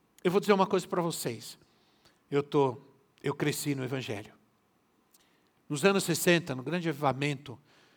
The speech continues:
no Brasil, nas igrejas Assembleia de Deus, avivamento bíblico, nas carpas da igreja quadrangular,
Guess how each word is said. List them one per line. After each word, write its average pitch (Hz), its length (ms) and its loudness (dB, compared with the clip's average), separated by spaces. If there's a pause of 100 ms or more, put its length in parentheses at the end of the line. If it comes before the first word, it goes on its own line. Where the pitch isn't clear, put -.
(560)
no 131 80 -6
Brasil, 127 500 -2 (760)
nas 147 180 0
igrejas 143 300 0
Assembleia 135 280 0
de 113 120 -10
Deus, 120 640 0 (180)
avivamento 139 500 -4
bíblico, 123 760 -2 (280)
nas 143 220 -2
carpas 151 520 -2
da 131 80 -2
igreja 127 320 -4
quadrangular, 123 840 -2